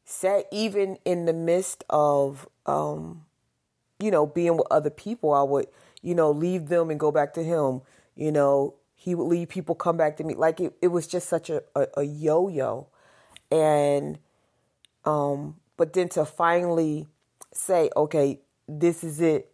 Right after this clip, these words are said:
this is over." And then I had to mourn that, 'cause it was really the death of something that had been in my, my world for so long, and now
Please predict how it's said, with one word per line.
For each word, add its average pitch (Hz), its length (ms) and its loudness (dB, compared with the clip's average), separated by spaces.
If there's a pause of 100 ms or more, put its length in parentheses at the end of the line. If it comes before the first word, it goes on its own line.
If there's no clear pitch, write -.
this 143 160 -4
is 143 160 -8
over." 139 480 -2 (1040)
And 156 140 -4
then 170 120 0
I 151 120 0
had 147 340 2 (640)
to 175 100 -8
mourn 175 500 0
that, 104 360 -2
'cause 165 180 -6
it 170 160 -2
was 151 380 -4
really 165 640 -2 (300)
the 170 100 -4
death 165 540 2 (100)
of 139 380 0 (880)
something 180 680 -2
that 156 260 0
had 165 400 -4
been 170 200 2
in 160 140 4
my, 147 520 -2 (400)
my 151 220 2
world 160 480 2
for 143 200 -6
so 160 260 -4
long, 151 760 0 (160)
and 147 200 -2
now 151 460 2